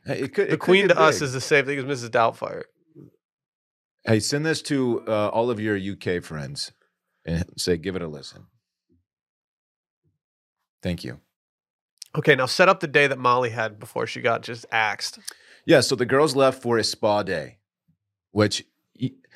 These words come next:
Speaker 1: you get excited 'cause, "Oh, spa day, girls are away and the guys get to h-, hang out." But you know something's afoot when that happens, right? It's not gonna be all fun and games.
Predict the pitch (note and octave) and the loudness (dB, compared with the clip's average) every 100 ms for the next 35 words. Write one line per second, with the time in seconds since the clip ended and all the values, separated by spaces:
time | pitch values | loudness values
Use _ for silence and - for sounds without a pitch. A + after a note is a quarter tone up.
0 | _ _ _ F#2+ A#2+ F3 F3 C#3 C3+ B2+ | _ _ _ 6 8 8 4 2 2 2
1 | A2+ D#3+ D3 B2+ A#2 - C#3+ C#3 B2 B2 | 0 0 2 2 -2 2 4 4 4 2
2 | A#2 C3 A#2 A#2+ A#2 A#2 A2 G#2 A2 G#2+ | 2 0 0 0 2 0 0 -2 -2 -2
3 | G2+ G2+ G2 G#2 G#2 G2+ G2+ G#2+ G2+ _ | -6 -8 -8 -8 -10 -8 -6 -8 -10 _
4 | _ A#2 E3+ F#3 - C#3 B2 A2 F#2 - | _ 2 4 4 2 0 -2 -6 -6 -4
5 | G2+ - - _ _ G2 G2+ G2+ F#2 C#2 | -4 -6 -18 _ _ -10 -4 -2 -2 -6
6 | - A2 F#2 G#2+ - _ _ _ _ _ | -12 -8 -4 -2 -4 _ _ _ _ _
7 | _ _ - C3+ B2 A2 G#2 G2+ G#2 G2+ | _ _ 0 0 0 -2 -2 -2 -2 -2
8 | F2+ G2 F2 E2 D#2+ C#2 G#1 - | -4 -10 -12 -14 -16 -16 -12 -12